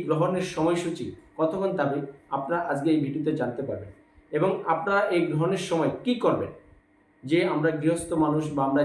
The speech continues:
যে যেখানেই থাকি, আমাদের গ্রহণের সময় কিন্তু কিছু ভগবান শ্রীকৃষ্ণকে প্রীতি বিধানের জন্য বা গ্রহণের প্রকোপ থেকে বাঁচানোর জন্য বা গর্ভবতী মায়েরা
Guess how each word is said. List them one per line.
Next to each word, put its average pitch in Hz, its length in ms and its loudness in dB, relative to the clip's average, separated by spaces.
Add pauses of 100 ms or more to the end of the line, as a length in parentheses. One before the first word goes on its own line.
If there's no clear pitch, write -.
যে 208 80 6 (100)
যেখানেই 165 380 0
থাকি, - 180 -10 (480)
আমাদের 147 260 2 (440)
গ্রহণের 170 420 2
সময় 160 260 0
কিন্তু 151 200 0
কিছু 147 220 -4 (880)
ভগবান 135 360 2
শ্রীকৃষ্ণকে 165 680 -2
প্রীতি 156 280 2
বিধানের 147 320 2
জন্য 139 160 -2 (120)
বা 127 60 2 (120)
গ্রহণের 151 400 2 (580)
প্রকোপ 190 260 2 (100)
থেকে 160 180 0
বাঁচানোর 170 460 0
জন্য 104 200 -6 (420)
বা 139 100 0
গর্ভবতী 180 540 2
মায়েরা 139 360 2